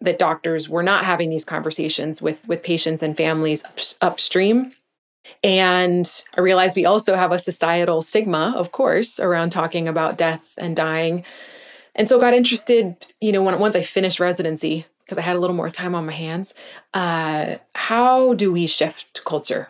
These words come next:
both within medicine and then within society at large? And so that's where the idea of End Well started, you know, the, the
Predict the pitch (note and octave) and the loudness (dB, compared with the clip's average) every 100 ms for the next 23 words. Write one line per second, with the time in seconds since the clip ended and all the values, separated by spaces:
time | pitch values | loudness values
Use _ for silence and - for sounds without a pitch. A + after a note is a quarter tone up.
0 | _ F#3+ F#3 F3+ G#3 G3 F#3+ E3 E3+ - | _ 0 2 0 2 2 4 2 2 0
1 | F3 E3+ E3 - - - - F3 F3 E3+ | 0 0 -2 -6 -18 -20 -6 -2 2 2
2 | E3 D#3+ E3 E3 D#3+ - - F3+ F3+ F3 | 0 0 -2 -2 -4 -6 -2 0 2 0
3 | F3 E3+ D#3+ D#3+ D#3+ D#3 D3+ - E3+ E3 | 0 0 2 2 2 0 0 0 0 2
4 | D#3+ D3 D#3+ E3 D#3+ E3 F3 F3 - F3 | 2 0 0 -2 -2 2 2 0 0 0
5 | E3 D#3+ D#3+ D#3+ D#3+ F3+ F3 E3 E3 E3 | 2 2 2 0 0 0 2 2 0 -2
6 | E3 E3 D#3+ D#3 D#3 D#3 - - - G#3+ | 0 0 2 2 0 -4 -16 -4 0 4
7 | F#3+ F#3 F3+ F3 - - - - - _ | 4 4 4 2 -2 -12 -20 -20 -20 _
8 | F3 D#3 D#3 D#3+ D#3+ D#3 - _ - D3+ | -6 -4 -4 -2 -4 -4 -10 _ -6 -4
9 | D3+ D3 | -6 -10